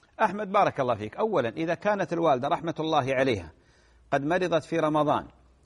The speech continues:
ثم أفطرت هذه الأيام وبقيت مريضة حتى اتصل المرض بالموت، يعني توفيت وهي ما زالت مريضة، ما صحيت،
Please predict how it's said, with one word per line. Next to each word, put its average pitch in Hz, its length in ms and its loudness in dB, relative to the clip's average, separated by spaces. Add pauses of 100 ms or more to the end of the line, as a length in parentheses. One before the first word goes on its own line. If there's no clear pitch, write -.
(140)
ثم 135 200 -2
أفطرت 160 500 0
هذه 151 260 0
الأيام 139 480 0 (680)
وبقيت 131 880 0
مريضة 156 500 2 (560)
حتى - 480 -4
اتصل 143 720 0
المرض 135 640 0
بالموت، 156 600 0
يعني 123 220 -4
توفيت 160 500 -2
وهي 156 180 0
ما 190 180 0
زالت 175 320 2
مريضة، 135 360 0
ما 156 200 0
صحيت، 160 500 -2